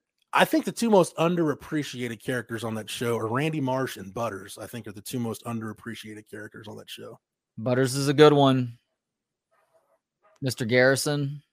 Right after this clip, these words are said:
Speaker 2: <laughs>
Speaker 1: Garrison's good. I, I, I feel like Mister Garrison is properly rated. Mister Garrison's like the James Franklin. What James Franklin is to coaching, Mister Garrison is to South Park characters.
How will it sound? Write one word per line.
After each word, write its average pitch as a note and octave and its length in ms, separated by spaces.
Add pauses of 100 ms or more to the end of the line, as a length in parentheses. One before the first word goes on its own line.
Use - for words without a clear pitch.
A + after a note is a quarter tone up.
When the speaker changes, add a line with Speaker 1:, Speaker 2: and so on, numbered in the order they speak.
(200)
Speaker 2:
<laughs> - 1200
Speaker 1:
Garrison's C#3 380
good. D3+ 280
I, F3+ 220 (160)
I, B3 120 (140)
I G3+ 40
feel B3+ 180
like F#3+ 120
Mister D#3+ 240
Garrison C#3+ 440
is A2+ 140 (500)
properly A2 680 (140)
rated. G#2 280 (240)
Mister A3 220
Garrison's G#3 480
like F#3 160
the C#3+ 80
James C#3+ 380
Franklin. G#2+ 560 (460)
What D3 140
James G#3 300
Franklin F#3+ 420
is D#3+ 140
to C3+ 100
coaching, B2+ 440
Mister C3+ 220
Garrison B2 440
is A2 80
to - 100
South G#2+ 260
Park G2+ 240
characters. - 540